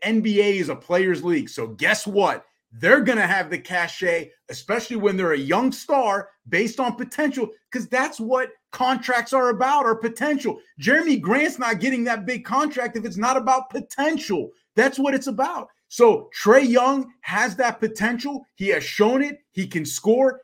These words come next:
He's the face of the franchise. It's a players' league. If he's not happy, see ya. That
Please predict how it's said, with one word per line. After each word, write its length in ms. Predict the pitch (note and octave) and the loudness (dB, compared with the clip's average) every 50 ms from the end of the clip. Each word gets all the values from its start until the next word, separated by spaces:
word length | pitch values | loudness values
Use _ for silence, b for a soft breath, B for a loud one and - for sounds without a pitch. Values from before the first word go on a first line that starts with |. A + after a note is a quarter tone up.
| _ | _
He's 180 | - F3+ E3+ C3+ | -8 -6 -6 -6
the 100 | - C3+ | -6 -4
face 340 | - - G#3+ A3+ A3+ A3+ A#3+ | 2 6 6 6 6 4 -2
of 80 | G#3 | -4
the 80 | F3 F3+ | -4 -6
franchise. 760 | - - G#3+ A#3 B3 C4+ C4+ C4+ - C#4+ D4+ C#4+ C#4+ C#4 - - _ _ _ _ - | -6 -4 -4 -2 0 -2 -2 -2 -2 -4 -2 -2 -4 -4 -8 -14 _ _ _ _ -4
It's 200 | E3+ E3+ E3+ - | -4 -4 -2 -4
a 60 | - | -6
players' 540 | - - - G3+ A#3+ C4 C4+ C4+ A#3+ F3 G#3+ | -6 -4 0 2 2 4 4 2 0 0 -2
league. 400 | C4 C#4 D4 D4+ D4+ A#3 - - _ _ | -2 0 0 0 0 -2 -4 -10 _ _
If 160 | - - C3 B2+ | -8 -8 -6 -2
he's 260 | A#2 G3+ B3+ C#4 C4+ | 0 2 4 4 4
not 240 | C#4 D4+ D4 C#4+ C4 | 4 2 2 2 2
happy, 560 | B3+ C#4+ C#4+ C#4 C#4 D4+ D4+ C#4+ C4+ - - _ _ _ _ _ _ | 2 2 2 0 0 0 0 0 0 -2 -8 _ _ _ _ _ _
see 560 | - - - - - - - C#4+ D#4+ C#4+ A#3+ | -16 -12 -10 -8 -4 2 4 6 6 8 6
ya. 140 | G3 - - - - _ _ _ | 4 2 -2 -8 -16 _ _ _
That 280 | - F#3+ A3 A3+ A3 - | -2 -2 -2 -2 -2 -6